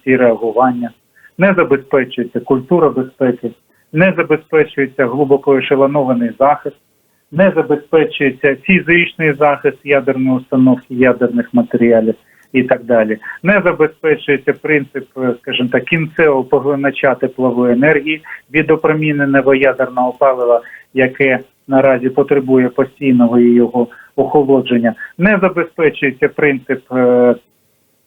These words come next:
надійного електропостачання в будь-який час на атомну електростанцію. І цей список можна,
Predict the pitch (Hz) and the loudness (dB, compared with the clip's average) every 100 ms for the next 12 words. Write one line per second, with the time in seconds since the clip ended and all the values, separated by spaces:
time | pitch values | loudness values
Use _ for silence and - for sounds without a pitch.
0 | _ _ 139 135 147 160 156 170 151 135 | _ _ -2 0 2 0 0 0 2 2
1 | 139 139 143 - 135 - 120 - 127 165 | 2 4 2 0 -4 -4 -8 -10 -6 -4
2 | 170 165 127 165 147 147 - 147 - 143 | -2 -4 -6 -4 -2 -2 0 -2 0 0
3 | 135 - - - - 131 131 131 160 - | 0 -8 -18 -18 -6 0 2 2 -2 -12
4 | - 139 127 123 123 120 120 120 120 - | -2 -2 0 0 2 2 2 0 -6 -4
5 | 131 113 - 123 - - - 170 180 180 | -2 -2 -2 -4 -6 -14 -2 2 4 4
6 | 170 165 156 147 165 151 139 - 170 - | 4 4 2 0 0 0 -2 -8 -8 -2
7 | 135 135 135 135 131 127 123 | -4 -2 0 0 2 2 2